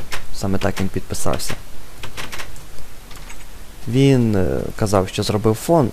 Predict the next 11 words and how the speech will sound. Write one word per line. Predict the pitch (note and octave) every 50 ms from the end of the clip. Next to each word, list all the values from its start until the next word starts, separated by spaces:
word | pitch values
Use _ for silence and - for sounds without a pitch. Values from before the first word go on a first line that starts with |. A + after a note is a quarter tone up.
| - -
тому | - G#2 G#2+ G#2+
зараз | - G#2 G2+ G2 G2+
ми | G2+ F#2+
будемо | - G2 G2 F#2 F2+ F#2+ G2
робити | G2 F#2+ F2+ G2 F2+ - F2+ E2+ C#2 B1+ G1+ G1+ G1+ G1+ - - - - -
колективний | - G#2 F#2+ G2+ - - - A2 G#2 G2 G2 F#2+ F2+ F2 F#2 G2+ - - - -
скріншот | - - - - G2 G2 G#2 - G2 F#2+ - -
на | G2 G2
фоні. | - - - G#2 E2+ F2 F#2 - -
Оу! | - - D3 B2 G2+ F#2+ F#2+ -
<laughs> | -